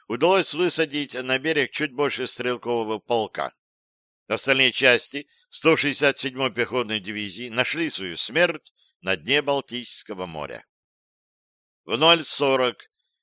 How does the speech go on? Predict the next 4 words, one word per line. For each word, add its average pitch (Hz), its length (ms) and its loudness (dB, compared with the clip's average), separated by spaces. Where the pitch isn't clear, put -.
немцы 151 380 0
высадили 147 540 0
парашютный 135 640 -2
десант 123 680 -2